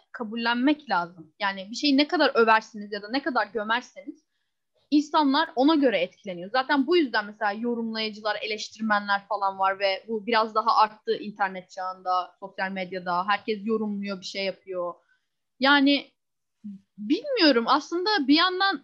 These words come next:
söylediklerim sanki birbiriyle çelişiyormuş gibi hissediyorum ve çoğu insanı gücendirecekmiş gibi hissediyorum.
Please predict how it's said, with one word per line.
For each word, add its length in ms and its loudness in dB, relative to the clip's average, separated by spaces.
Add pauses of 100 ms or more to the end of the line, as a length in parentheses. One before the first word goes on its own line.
(120)
söylediklerim 640 -2
sanki 280 -2 (100)
birbiriyle 680 -4
çelişiyormuş 640 -2
gibi 240 -10
hissediyorum 540 -4
ve 100 -2
çoğu 200 -4
insanı 560 0
gücendirecekmiş 880 0
gibi 160 -10
hissediyorum. 540 -6